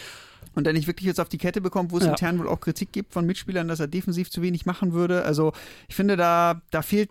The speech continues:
Speaker 1: definitiv eine Achse und da muss man sich vielleicht ein bisschen Erfahrung im Winter dazu. Und Robin Gosens wird ja als
Speaker 2: Ja, als
Speaker 1: Kandidat
Speaker 2: Kandi-
Speaker 1: gehandelt, wäre vielleicht so ein Mentalitätstyp,
Speaker 2: Richtig.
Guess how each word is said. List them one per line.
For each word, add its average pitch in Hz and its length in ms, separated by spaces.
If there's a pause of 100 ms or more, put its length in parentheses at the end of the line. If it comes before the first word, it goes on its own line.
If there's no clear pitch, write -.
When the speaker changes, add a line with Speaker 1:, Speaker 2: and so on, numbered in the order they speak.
Speaker 1:
definitiv 202 420
eine 165 120
Achse - 320
und 160 160
da 147 100
muss 147 400
man 247 140
sich 202 140
vielleicht - 320
ein 180 40
bisschen 196 240
Erfahrung 196 440
im 143 120
Winter 143 200
dazu. - 200
Und 151 100
Robin 170 260
Gosens 233 420
wird - 120
ja - 100
als - 320 (140)
Speaker 2:
Ja, 185 120
als 151 100
Speaker 1:
Kandidat - 220
Speaker 2:
Kandi- 151 80
Speaker 1:
gehandelt, 151 300
wäre 165 120
vielleicht 190 220
so 175 80
ein - 40
Mentalitätstyp, 170 840
Speaker 2:
Richtig. 135 340